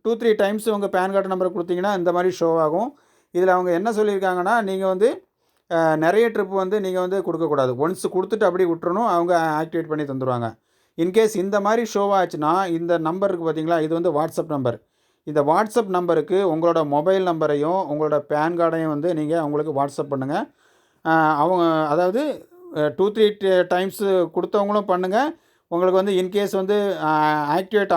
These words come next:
ஆகிறதுக்கு லேட் ஆனாலும் நீங்க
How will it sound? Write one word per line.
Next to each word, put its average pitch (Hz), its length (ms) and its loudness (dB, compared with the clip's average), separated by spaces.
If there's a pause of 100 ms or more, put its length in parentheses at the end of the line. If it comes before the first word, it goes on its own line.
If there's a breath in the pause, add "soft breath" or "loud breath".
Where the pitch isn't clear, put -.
ஆகிறதுக்கு 190 580 0
லேட் 165 360 0
ஆனாலும் 190 540 2 (220)
நீங்க 185 520 -2